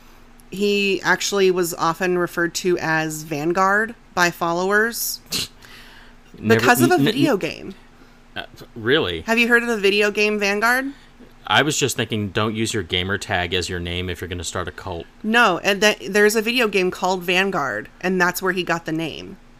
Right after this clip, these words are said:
Speaker 1: He was the co-founder and leader.
Speaker 2: Mm.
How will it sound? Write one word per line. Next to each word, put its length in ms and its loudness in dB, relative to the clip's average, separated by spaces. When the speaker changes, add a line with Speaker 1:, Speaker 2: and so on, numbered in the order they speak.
Speaker 1:
He 320 -2
was 160 -6
the 100 0
co-founder 640 -2
and 280 -4
leader. 520 -4
Speaker 2:
Mm. 300 -12